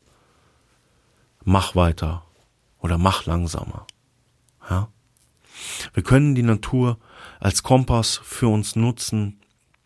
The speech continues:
Und falls du dich fragst, wie du überhaupt erstmal damit anfangen kannst,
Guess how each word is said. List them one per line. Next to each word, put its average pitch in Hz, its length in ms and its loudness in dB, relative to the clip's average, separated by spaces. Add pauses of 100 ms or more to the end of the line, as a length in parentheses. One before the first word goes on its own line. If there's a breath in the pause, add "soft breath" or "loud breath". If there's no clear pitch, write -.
(960 loud breath)
Und 104 160 2
falls 135 580 2
du 120 320 2 (640 soft breath)
dich 98 180 0
fragst, 120 680 0
wie 127 100 4
du 123 140 6
überhaupt 117 360 4
erstmal 113 280 2
damit 104 260 -2
anfangen 110 500 0
kannst, 95 440 -2